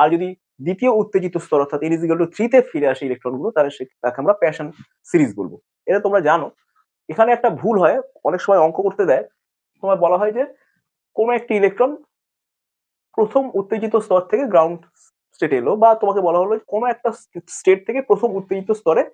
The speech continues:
ইলেকট্রনটি উপনীত হলো। এখন প্রথম উত্তেজিত স্তর মানে কিন্তু n is equal to one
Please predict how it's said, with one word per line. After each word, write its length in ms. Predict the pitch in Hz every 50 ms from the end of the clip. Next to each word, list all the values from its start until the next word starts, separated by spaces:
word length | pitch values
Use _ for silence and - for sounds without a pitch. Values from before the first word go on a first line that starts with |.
| _ _ _ _ _ _ - 165
ইলেকট্রনটি 360 | 165 165 165 - 165 170 160 226 196
উপনীত 260 | 185 165 143 139 139 123 113
হলো। 120 | 101 92 - _ _ _ _ _ _ _ _ _ _ _ _ _ _ _ _ _ _ _ _ - -
এখন 120 | 160 202 196 -
প্রথম 220 | 165 156 196 247 233 165 180
উত্তেজিত 340 | 170 - 185 185 214 - 220 208 -
স্তর 160 | - 190 190 196
মানে 120 | 196 202 196 196
কিন্তু 200 | 208 190 196 143 196 - - _ _ _ _ - 156 170
n 20 | 190
is 60 | 180 180
equal 160 | 180 180 180 170
to 60 | 156 143 151
one 100 | 156 151